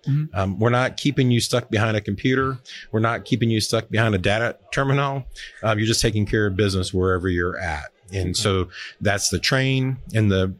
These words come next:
Speaker 2: and the prepared. And the other piece is that retain,
Speaker 1: Okay.
Speaker 2: which is gonna be our,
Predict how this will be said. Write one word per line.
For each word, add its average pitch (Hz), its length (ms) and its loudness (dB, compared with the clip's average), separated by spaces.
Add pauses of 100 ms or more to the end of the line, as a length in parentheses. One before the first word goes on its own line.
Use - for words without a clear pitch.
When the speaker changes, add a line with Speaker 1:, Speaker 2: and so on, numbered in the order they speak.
(100)
Speaker 2:
and 95 200 0
the 85 200 -2 (140)
prepared. 143 640 0 (360)
And 113 160 2
the 107 160 2
other 117 140 2
piece 113 300 0
is 101 100 0
that 95 160 2
retain, 87 640 -2
Speaker 1:
Okay. 113 160 0
Speaker 2:
which 92 200 0
is 90 160 0
gonna 95 200 0
be 92 380 2 (100)
our, 90 440 0